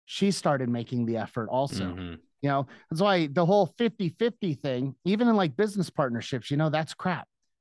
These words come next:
Speaker 2: Yeah.
Speaker 1: Give a hundred. Always give a hundred. Give everything you can to someone, you know? Even something like this, like,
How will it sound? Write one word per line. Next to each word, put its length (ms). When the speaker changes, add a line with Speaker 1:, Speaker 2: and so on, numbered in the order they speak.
Speaker 2:
Yeah. 160
Speaker 1:
Give 120
a 60
hundred. 600
Always 580
give 240
a 120
hundred. 460
Give 200
everything 600
you 120
can 280
to 80
someone, 460
you 80
know? 220
Even 420
something 380
like 280
this, 280
like, 240